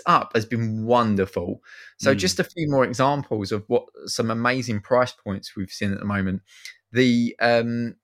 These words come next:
Speaker 1: now forget the, the class of Stormtrooper that it is, but the Stormtrooper helmet with the big yellow bit that goes up the nose. Actually, we saw it, me and you saw it at, um, M C M.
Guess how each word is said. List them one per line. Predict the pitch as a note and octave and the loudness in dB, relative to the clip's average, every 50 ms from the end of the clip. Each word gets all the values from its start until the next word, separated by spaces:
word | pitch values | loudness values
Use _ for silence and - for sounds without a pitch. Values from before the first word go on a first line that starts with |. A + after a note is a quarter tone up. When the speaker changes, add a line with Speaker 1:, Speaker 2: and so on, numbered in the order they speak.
| - - - _ _ _ | -16 -16 -16 _ _ _
Speaker 1:
now | - A#2 A2 A2 | -6 -6 -6 -6
forget | - - A2+ - - E3 - - - | -8 -10 -12 -4 -2 -2 -2 -2 -4
the, | B2 A#2+ A#2 A2 G#2+ A2+ _ _ _ _ _ _ _ _ | -4 -2 -2 -2 -4 -8 _ _ _ _ _ _ _ _
the | - A#2 | -12 -12
class | - - - - C#3+ D3 C3+ C3+ A#2+ - - - | -12 -10 -2 2 2 2 2 2 -2 -4 -6 -8
of | G#2+ | -8
Stormtrooper | - - - - A#2 G#2+ G#2 - - G#2+ G2 - G#2+ F#2+ | -8 -6 -2 -2 0 0 0 0 -2 -2 -2 -2 -2 0
that | G#2 G2 | 0 0
it | G#2+ G2+ | 0 0
is, | B2 B2 G#2+ F#2+ - | 2 2 2 0 0
but | - A#2 G#2+ | -4 -4 -4
the | A2 | -4
Stormtrooper | G2+ - - - D#3+ E3 D#3+ - - D3 C3 - | -8 -4 0 2 2 2 0 -2 -4 -4 -4 -4
helmet | A#2 G2+ A#2+ B2+ B2 A#2+ A2+ - | -6 -4 -2 -2 -2 -2 -2 -4
with | G#2 - | -8 -8
the | - G#2+ | -10 -8
big | - - C3+ B2 A#2 G#2+ | -4 -2 -2 -2 -2 -6
yellow | A2 A2 A2+ B2 B2 A#2+ A2+ G#2 G#2 G#2 G2+ G2 - _ _ _ _ _ _ _ _ | -8 -2 2 2 2 4 2 2 2 0 -2 -4 -8 _ _ _ _ _ _ _ _
bit | - B2 - - - | -4 -4 -4 -4 -6
that | A#2 G#2+ - | -8 -8 -4
goes | - A#2+ A2+ A2 G#2 A2+ | -2 -2 0 0 -2 -4
up | - | -6
the | - A2+ | -6 -6
nose. | B2 A#2 G#2+ - - | -4 -4 -4 -4 -4
Actually, | D#3+ - - - - A2 A2 A#2 | -6 -6 -6 -10 -12 -10 -10 -6
we | A2 B2 D3 F#3 E3+ | -4 -4 -2 -2 -4
saw | - - - F#2+ F2+ E2+ F#2 | -6 -8 -10 -10 -8 -4 -4
it, | A#2 A#2+ - - | -4 -4 -4 -6
me | A#2+ A#2+ B2 | -8 -6 -6
and | A#2+ A#2 | -4 -4
you | A#2+ C#3 C#3+ | -4 -4 -4
saw | - - G#2+ G2 G2 G#2 | -4 -6 -4 -2 2 2
it | A#2 C3 - - | 2 2 2 0
at, | A#2 A#2+ B2 - | 0 0 2 2
um, | - B2 B2 B2 B2 B2 B2+ B2+ B2 B2 B2+ A#2+ - - - - - - - - - - - - - - - - - - _ - | 2 2 4 4 4 2 0 -2 -4 -4 -6 -8 -8 -12 -12 -12 -14 -20 -14 -12 -12 -12 -12 -16 -20 -20 -20 -20 -20 -16 _ -2
M | D3+ D#3 | -2 0
C | C3+ - D#3 E3+ | 0 -2 -2 -2
M. | E3+ - F#2+ | -2 -4 -6